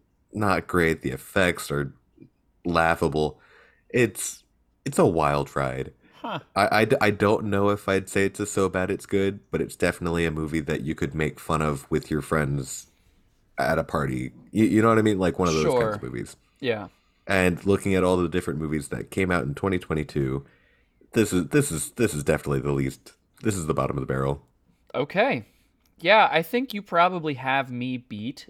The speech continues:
Speaker 2: then in terms of least favorite
Speaker 1: Oh, no.
Speaker 2: and, like, what was worse.
Speaker 1: <laughs>
Speaker 2: Um, I think yours probably was worse than mine. Um, going through my list just in general, I struggled to figure out, like, what was actually, I, I liked most of the movies that I saw
Speaker 1: Well,
Speaker 2: in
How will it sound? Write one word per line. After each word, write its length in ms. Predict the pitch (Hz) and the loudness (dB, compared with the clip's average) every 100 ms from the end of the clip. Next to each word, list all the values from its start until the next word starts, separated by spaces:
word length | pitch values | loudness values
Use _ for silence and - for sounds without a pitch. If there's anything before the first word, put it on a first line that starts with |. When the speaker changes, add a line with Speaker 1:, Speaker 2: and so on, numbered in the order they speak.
| - | -6
Speaker 2:
then 480 | 147 156 170 180 - | -4 -4 -6 -10 -8
in 120 | 123 | -8
terms 320 | 117 110 107 | -8 -10 -10
of 120 | 104 | -12
least 240 | 107 107 - | -12 -14 -12
favorite 300 | 107 104 107 | -8 0 2
Speaker 1:
Oh, 60 | |
no. 100 | 92 | 4
Speaker 2:
and, 120 | 92 92 | 4 2
like, 200 | 104 113 | -2 -4
what 160 | 110 | -4
was 160 | 107 98 | -4 -8
worse. 440 | 104 104 120 - - | -6 -6 -6 -8 -10
Speaker 1:
<laughs> 60 | - - - 123 | -14 -12 -4 4
Speaker 2:
Um, 280 | 123 120 123 | 4 4 0
I 100 | 135 | -2
think 220 | 170 156 | -2 -6
yours 220 | 139 143 139 | -2 -2 0
probably 460 | 147 143 143 135 | 2 2 2 -4
was 260 | 120 117 117 | 2 2 2
worse 300 | 113 123 - | 0 0 -2
than 140 | 135 113 | -8 -6
mine. 260 | 113 127 - - - _ - | -4 -6 -10 -20 -20 _ 6
Um, 360 | 160 160 156 - _ _ _ - | 8 8 2 -16 _ _ _ 0
going 300 | 208 254 302 | 4 6 4
through 220 | - 175 | -2 -4
my 180 | 170 123 | 0 0
list 400 | 127 120 135 - | 0 0 -2 -4
just 260 | - 127 - | -6 -6 -6
in 60 | 120 | -8
general, 480 | 107 104 110 110 - _ _ _ - | -6 -6 -6 -6 -10 _ _ _ 0
I 60 | 165 | 0
struggled 440 | - 185 190 185 | 0 0 0 0
to 80 | 160 | -6
figure 360 | - 143 123 117 | -4 -2 0 2
out, 220 | 110 107 | 2 2
like, 280 | 110 104 - _ | -2 -8 -12 _
what 200 | 123 139 | 0 2
was 120 | 139 135 | 2 4
actually, 340 | 117 - 117 - | 2 2 -12 -2
I, 200 | 170 214 - _ _ - | 0 0 -4 _ _ 4
I 80 | 254 | 6
liked 260 | 214 185 | 6 4
most 240 | 165 151 - | 0 -2 -2
of 40 | |
the 60 | 131 | -4
movies 320 | 123 110 107 | -4 -6 -6
that 100 | 110 | -6
I 60 | 107 | -6
saw 140 | - 110 | -6 2
Speaker 1:
Well, 60 | |
Speaker 2:
in 60 | 127 | 4